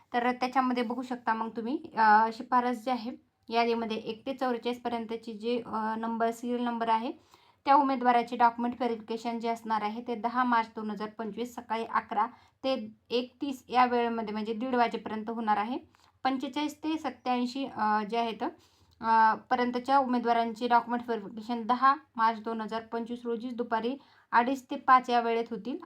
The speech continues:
अठ्ठ्याऐंशी ते एकशे एकतीस यापर्यंतच्या नंबरचे जे उ-, उमेदवार आहेत त्यांचे डॉक्युमेंट व्हेरिफिकेशन अकरा मार्च दोन हजार पंचवीस अकरा ते, अ, एक तीस म्हणजे एक वाजून तीस मिनिटं म्हणजे दीड वाजेपर्यंत होतील. आणि एकशे बत्तीस ते एकशे चौऱ्याहत्तर जे आहेत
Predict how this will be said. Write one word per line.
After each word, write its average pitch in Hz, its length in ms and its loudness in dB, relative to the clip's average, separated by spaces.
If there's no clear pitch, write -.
अठ्ठ्याऐंशी 262 640 -2
ते 277 60 -2
एकशे 247 240 -4
एकतीस 240 360 -6
यापर्यंतच्या 226 560 -4
नंबरचे 226 520 -6
जे 247 160 -8
उ-, 247 200 -4
उमेदवार 220 360 -2
आहेत 214 160 0
त्यांचे 226 400 -6
डॉक्युमेंट 240 340 2
व्हेरिफिकेशन 226 600 -8
अकरा 247 300 2
मार्च 277 260 4
दोन 254 180 -2
हजार 233 200 0
पंचवीस 233 520 -8
अकरा 240 400 2
ते, 262 320 -4
अ, 220 100 -2
एक 254 440 -4
तीस 262 160 -4
म्हणजे 247 300 0
एक 233 360 -4
वाजून 233 240 0
तीस 247 240 -6
मिनिटं 233 240 -2
म्हणजे 226 160 -2
दीड 254 220 -2
वाजेपर्यंत 233 540 2
होतील. 247 340 -4
आणि 247 540 4
एकशे 254 240 -4
बत्तीस 277 560 0
ते 302 80 -2
एकशे 277 220 -6
चौऱ्याहत्तर 247 560 0
जे 226 160 -2
आहेत 247 240 0